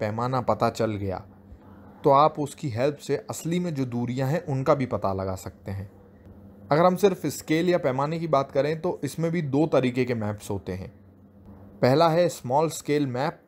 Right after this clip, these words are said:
या छोटे पैमाने वाला मानचित्र।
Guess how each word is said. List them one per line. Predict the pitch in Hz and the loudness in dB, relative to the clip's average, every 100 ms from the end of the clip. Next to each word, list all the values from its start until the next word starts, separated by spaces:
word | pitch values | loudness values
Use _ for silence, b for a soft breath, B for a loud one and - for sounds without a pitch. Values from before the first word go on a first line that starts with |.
| - | -10
या | 123 139 151 | -2 0 0
छोटे | - 131 131 165 | -2 0 2 2
पैमाने | 139 123 117 117 | 2 0 0 -2
वाला | 117 107 120 | 0 2 2
मानचित्र। | 135 110 104 95 92 - | 2 2 0 -8 -12 -14